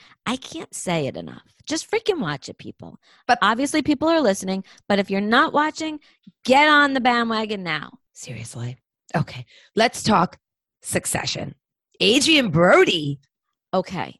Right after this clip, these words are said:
Speaker 1: I have a problem with the episode. <laughs>
Speaker 2: What's the problem?
Speaker 1: Okay,
Speaker 2: The
Speaker 1: so
Speaker 2: mo-
Speaker 1: Adrian Brody is an investor in the company that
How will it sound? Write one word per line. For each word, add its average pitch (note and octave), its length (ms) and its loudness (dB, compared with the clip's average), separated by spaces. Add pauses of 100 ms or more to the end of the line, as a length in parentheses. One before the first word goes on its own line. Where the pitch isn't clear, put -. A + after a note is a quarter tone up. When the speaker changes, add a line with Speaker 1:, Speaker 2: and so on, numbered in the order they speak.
(100)
Speaker 1:
I G3 80 -4
have B3 200 -2
a G#3 60 -6
problem E3 440 -4
with D#3 100 -6
the C#3 140 -2
episode. D#3+ 600 -8
<laughs> - 40 -20 (600)
Speaker 2:
What's G3 200 -4
the - 100 -10
problem? - 480 0
Speaker 1:
Okay, B3+ 180 2
Speaker 2:
The E3+ 80 -2
Speaker 1:
so A3 60 0
Speaker 2:
mo- G#3 140 0
Speaker 1:
Adrian D4 460 2
Brody F3 580 0 (380)
is G3 400 -4 (100)
an G3+ 100 -2
investor G3+ 720 0
in A3 220 -2
the A#3 80 -4
company F3+ 680 -4
that E3+ 340 -2